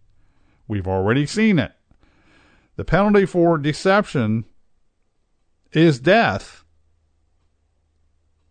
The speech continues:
unless it's an extremely special circumstance. "They count it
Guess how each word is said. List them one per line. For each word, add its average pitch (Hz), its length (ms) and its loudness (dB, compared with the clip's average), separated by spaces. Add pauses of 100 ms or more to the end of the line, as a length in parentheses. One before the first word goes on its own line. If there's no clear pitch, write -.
unless 147 500 2
it's 160 180 -4
an 170 140 -8 (100)
extremely 190 1000 2
special 127 480 -2
circumstance. 107 880 -8 (760)
"They 120 160 0
count 190 360 0
it - 80 -16